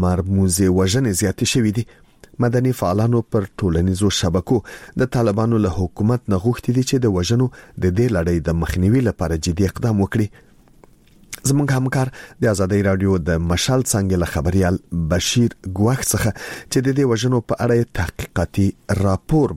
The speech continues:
برابر کړی، په دې اړه خبرې کړي. او لومړی یې ترې پوښتلي دي چې هغه کسان چې په ننګرهار کې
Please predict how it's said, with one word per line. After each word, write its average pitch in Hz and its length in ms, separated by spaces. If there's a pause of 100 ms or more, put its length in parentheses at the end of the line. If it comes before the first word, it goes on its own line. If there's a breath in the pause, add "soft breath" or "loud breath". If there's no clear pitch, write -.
برابر 80 360
کړی، 82 240
په 90 100
دې 95 100
اړه 92 180
خبرې 101 340
کړي. 98 160 (720 soft breath)
او 107 80
لومړی 123 240
یې 123 140
ترې 120 160
پوښتلي 139 400
دي 135 120
چې 147 80 (540 loud breath)
هغه 139 140 (100)
کسان 131 400
چې 123 120 (480)
په 104 80 (260)
ننګرهار 107 500
کې 117 100